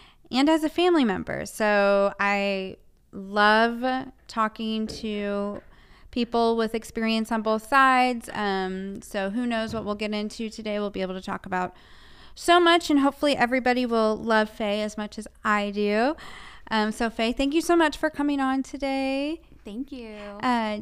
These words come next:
Speaker 1: do you mind just giving us some background information about yourself and kind of what led you to a point to have to seek help as a family member?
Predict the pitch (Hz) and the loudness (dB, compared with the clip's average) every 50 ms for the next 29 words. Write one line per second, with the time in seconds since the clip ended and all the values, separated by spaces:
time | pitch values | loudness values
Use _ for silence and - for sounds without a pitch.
0 | 214 - - 240 254 262 269 269 269 262 269 277 269 277 262 - - - 254 240 | -10 -10 -6 -2 -2 0 0 2 2 0 0 0 -2 -4 -8 -10 -6 -6 -6 -4
1 | 247 247 240 240 233 233 - - - 240 220 214 214 208 208 208 208 208 208 214 | -2 -4 -2 -2 -4 -6 -8 -8 -6 -4 -4 -2 -2 -2 -4 -4 -4 -6 -8 -10
2 | - - - 220 220 226 226 - 247 240 233 233 220 240 240 240 - 254 240 233 | -14 -6 -2 0 0 0 0 0 0 0 0 0 -2 -4 -6 -4 -4 -4 -4 -2
3 | 226 240 233 - - 240 226 226 220 226 220 208 - 226 233 233 233 - 240 220 | -2 -4 -4 -4 -6 -4 -4 -2 0 -2 -2 -2 -4 -6 -8 -8 -6 -6 -4 -2
4 | 220 214 220 226 220 - 214 196 196 196 - - 208 196 196 196 196 190 185 185 | 0 0 0 -2 -4 -4 -6 -6 -6 -8 -8 -6 -4 -4 -4 -4 -4 -4 -4 -4
5 | 185 185 - - - 208 214 208 165 - - 208 196 190 185 190 196 196 190 190 | -4 -8 -12 -14 -4 -2 0 0 -2 -2 -4 -2 -2 -2 -4 -6 -6 -4 -4 -2
6 | 190 185 185 185 190 - - - - - - - - - - - 214 196 202 - | -2 -2 -2 -2 -4 -6 -12 -20 -20 -20 -20 -20 -20 -14 -4 -2 -2 -2 -2 -2
7 | 214 196 - - - 196 190 190 185 - 196 185 - - 196 180 180 - - 185 | -4 -4 -4 -4 -6 -4 -4 -4 -6 -6 -12 -12 -8 -8 -8 -8 -6 -6 -8 -8
8 | 175 - - 185 - - - - - - - - - 73 - 82 - - - - | -8 -8 -10 -10 -10 -10 -12 -12 -10 -10 -10 -10 -10 -10 -10 -10 -10 -8 -10 -10
9 | 247 | -10